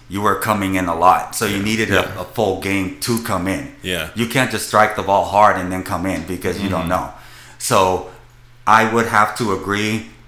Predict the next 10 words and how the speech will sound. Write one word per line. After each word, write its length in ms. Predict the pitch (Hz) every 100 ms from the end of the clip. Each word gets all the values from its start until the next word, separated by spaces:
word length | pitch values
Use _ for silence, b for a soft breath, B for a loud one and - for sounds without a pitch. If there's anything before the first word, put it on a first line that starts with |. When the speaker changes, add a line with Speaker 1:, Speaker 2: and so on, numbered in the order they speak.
| -
Speaker 1:
with 440 | - 95 104 107 -
having 420 | - 101 101 104
the 80 | 101
complete 480 | 104 95 104 101 98
game. 300 | 98 104 95
It 120 | 92
definitely 500 | 98 98 98 95 92
helps. 380 | 85 95 101 -
That 220 | 98 87
slice, 680 | - 98 95 98 98 -